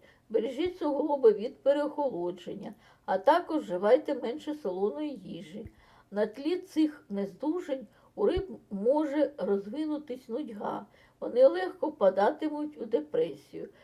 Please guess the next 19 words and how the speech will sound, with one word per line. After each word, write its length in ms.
що 200
призведе 580
до 160
порушень 600
сну. 460
Не 100
намагайтеся 840
лікувати 680
цей 440
стан 460
алкоголем. 920
Це 180
лише 400
посилить 680
процес. 520
Найкраще 640
записатись 800
до 180
спортзалу 760